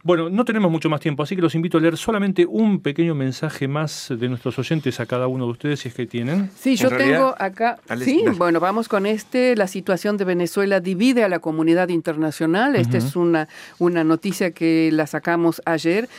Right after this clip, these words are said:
Speaker 2: donde justamente ante lo que está viviendo Venezuela, eh, gra-, gravemente, se puede decir una situación política muy grave, la comunidad internacional está con o a, a favor o contra el presidente Maduro. En este caso tienes un bloque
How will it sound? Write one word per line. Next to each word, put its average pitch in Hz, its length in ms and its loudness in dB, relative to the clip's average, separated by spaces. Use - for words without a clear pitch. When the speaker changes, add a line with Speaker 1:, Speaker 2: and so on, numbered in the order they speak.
Speaker 2:
donde 165 220 2
justamente 196 680 -2
ante 185 480 -2
lo 160 160 2
que 165 100 -8
está 226 240 -2
viviendo 202 760 2
Venezuela, 175 480 2
eh, 165 120 2
gra-, 165 340 2
gravemente, 170 760 2
se 170 120 -4
puede 165 200 2
decir 165 220 0
una 165 120 4
situación 160 440 -4
política 160 400 -2
muy 170 180 2
grave, 180 360 -2
la 180 220 0
comunidad 170 380 2
internacional 170 760 2
está 175 320 -2
con 208 500 -2
o 175 420 2
a, 143 200 -4
a 147 80 -4
favor 170 340 -2
o 165 100 0
contra 160 480 -2
el 147 140 -4
presidente 151 540 -4
Maduro. 147 440 -2
En 147 80 -2
este 165 200 -2
caso 185 340 -2
tienes 165 300 -2
un 165 140 4
bloque 180 400 0